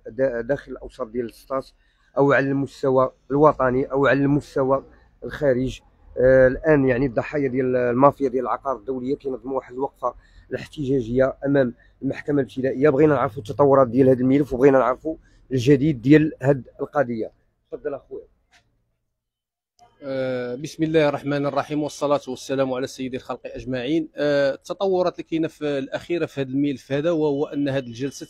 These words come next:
Speaker 2: تأجلت ل ستة وعشرين عشرة ألفين واثنين وعشرين.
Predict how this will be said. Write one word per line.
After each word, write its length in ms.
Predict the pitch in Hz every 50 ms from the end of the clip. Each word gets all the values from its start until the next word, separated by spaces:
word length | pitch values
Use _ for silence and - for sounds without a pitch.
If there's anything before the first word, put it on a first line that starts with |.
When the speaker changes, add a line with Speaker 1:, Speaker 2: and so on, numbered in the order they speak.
| - -
Speaker 2:
تأجلت 420 | 143 117 110 110 139 160 - -
ل 380 | 151 147 143 143 135 131 131 123 -
ستة 280 | - - - - - 156
وعشرين 400 | 131 117 - - 139 156 151 131
عشرة 380 | 123 131 - - 151 165 185 - _ _ _ _ _ _ _ _ _ _ -
ألفين 300 | 151 - - 170 175 175
واثنين 260 | 151 - 160 160 151
وعشرين. 380 | 139 117 - - 113 113 104